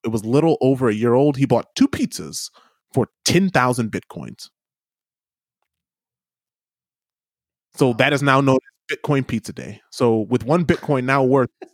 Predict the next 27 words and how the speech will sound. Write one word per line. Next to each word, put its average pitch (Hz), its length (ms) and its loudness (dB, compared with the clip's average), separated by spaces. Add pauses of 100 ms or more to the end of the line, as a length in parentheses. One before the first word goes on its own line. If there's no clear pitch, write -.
time 160 100 -2
this 131 120 -4
article 139 340 -2
was - 180 -12
written, - 220 -12
right? 123 260 -10
So 110 100 -8
this 117 200 -8
is 110 240 -8 (600)
a 107 40 -6
while 135 260 2
ago. 101 360 -10 (420)
Now 180 240 2
Bitcoin 147 340 0
is 120 120 -4
worth 127 180 0
nine 127 260 0
thousand 123 340 0
five 113 200 0
hundred 107 200 -6
dollars. 147 360 2
This 131 60 -2
is 120 60 -2
apparently 123 440 -2
a 107 40 -4
joke. 131 480 0 (500)
Um, 107 480 0